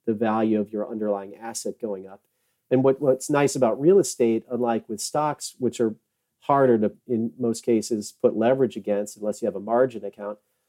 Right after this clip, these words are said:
anyone could get a loan for a house. And so you could get a seventy or eighty percent loan on the house. And I like to give a, you know, very simple example. If you have a home that basically just covers its costs over,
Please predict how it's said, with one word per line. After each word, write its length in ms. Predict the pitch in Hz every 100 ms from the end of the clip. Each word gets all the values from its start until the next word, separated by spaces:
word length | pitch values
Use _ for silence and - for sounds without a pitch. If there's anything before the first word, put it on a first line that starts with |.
| _ _ _
anyone 300 | 170 185 151
could 140 | 123 127
get 100 | 120
a 20 |
loan 220 | 113 113
for 160 | - 104
a 40 |
house. 380 | 143 110 - - -
And 100 | 107
so 140 | 147
you 180 | 127 120
could 140 | 127
get 160 | 117 123
a 80 | 113
seventy 500 | - 131 123 120 113
or 80 | 113
eighty 200 | 113 113
percent 420 | 107 - 110 117
loan 540 | 117 139 156 110 113 -
on 180 | 110 113
the 80 | 104
house. 520 | 110 104 110 - - _ -
And 340 | 127 120 113 - _ _ -
I 60 | 139
like 160 | 139
to 100 | 139
give 200 | 123 127
a, 180 | 117 120 117 -
you 80 | 139
know, 100 | 117
very 300 | 110 139 127
simple 400 | - 131 120 120
example. 560 | 110 117 123 - 120 110
If 120 | -
you 100 | 127
have 120 | 120
a 40 | 117
home 320 | 156 170 131
that 180 | 113 131
basically 460 | 135 - - 117
just 340 | - 117 - _
covers 420 | 151 139 131 -
its 160 | -
costs 720 | - _ 220 202 104 - - - _ _ _ -
over, 560 | 143 139 127 120 113